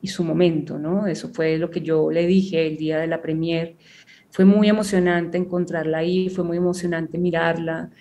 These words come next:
Eh, fue mo-, muy amorosa Maruja conmigo también. Y siento que Maruja está satisfecha, eh, con, con el resultado, está muy emocionada, está bastante, bastante emocionada.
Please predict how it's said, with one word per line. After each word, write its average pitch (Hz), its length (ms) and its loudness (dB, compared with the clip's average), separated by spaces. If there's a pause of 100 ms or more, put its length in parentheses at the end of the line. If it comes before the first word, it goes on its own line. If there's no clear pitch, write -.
(400)
Eh, 170 920 0
fue 196 160 6
mo-, 190 260 4
muy 214 200 2
amorosa 185 680 2
Maruja 160 500 -4
conmigo 165 460 -2
también. 160 720 -2 (500)
Y 202 100 -2
siento 208 320 4
que 233 60 6
Maruja 196 760 6
está 180 420 -2
satisfecha, 185 1160 0 (320)
eh, 156 560 -6 (540)
con, 170 420 2
con 175 180 2
el 170 100 2
resultado, 165 720 -2
está 160 220 -4
muy 170 180 0
emocionada, 170 880 -4
está 151 360 -8
bastante, 165 600 -6
bastante 170 400 -6
emocionada. 170 800 -4